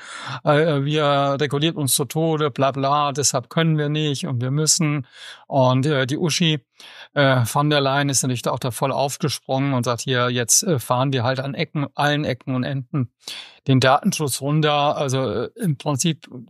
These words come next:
ist der, der Satz nicht mehr, wir wollen unsere, äh, Bürger im puncto Datenschutz schützen, sondern Innovation, Innovation, Innovation, lass die, äh, Wirtschaft einfach mal Innovation machen. Äh, auch der Wildbagger geht ja in die Richtung,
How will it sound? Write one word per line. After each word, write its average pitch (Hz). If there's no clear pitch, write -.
ist -
der, 131
der 131
Satz 147
nicht 156
mehr, 151
wir 131
wollen 131
unsere, 127
äh, 123
Bürger 139
im 135
puncto 127
Datenschutz 127
schützen, 180
sondern 139
Innovation, 165
Innovation, 156
Innovation, 147
lass 143
die, 143
äh, 143
Wirtschaft 160
einfach 143
mal 143
Innovation 165
machen. 151
Äh, 127
auch 156
der 139
Wildbagger 156
geht 147
ja 147
in 139
die 131
Richtung, 135